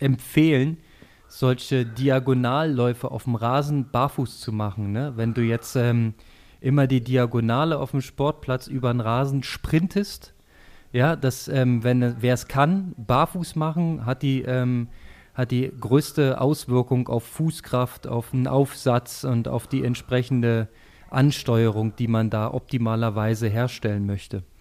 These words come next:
Äh, hab ich früher mal gemacht. Das hätte, hätte ich auch mal wieder Lust. Das müsste ich mir auch mal wieder aufschreiben. Man vergisst so viel.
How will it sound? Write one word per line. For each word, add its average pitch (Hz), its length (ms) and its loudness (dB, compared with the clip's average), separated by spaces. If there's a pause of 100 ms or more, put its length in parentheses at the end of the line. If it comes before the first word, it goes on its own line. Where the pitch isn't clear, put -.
(680)
Äh, 110 220 4
hab 139 160 4
ich 151 120 -2
früher 214 300 4
mal 113 200 2
gemacht. 104 400 -4
Das - 160 -12
hätte, 165 160 -8
hätte 147 200 -2
ich - 180 -6
auch 233 180 -6
mal 117 160 0
wieder 107 200 -2
Lust. 101 340 -2
Das 131 100 -2
müsste 170 240 -2
ich 147 60 0
mir 147 100 0
auch 151 60 0
mal 131 160 -2
wieder 117 200 -2
aufschreiben. 113 600 -2
Man 123 140 2
vergisst - 480 -2
so 123 100 2
viel. 113 400 2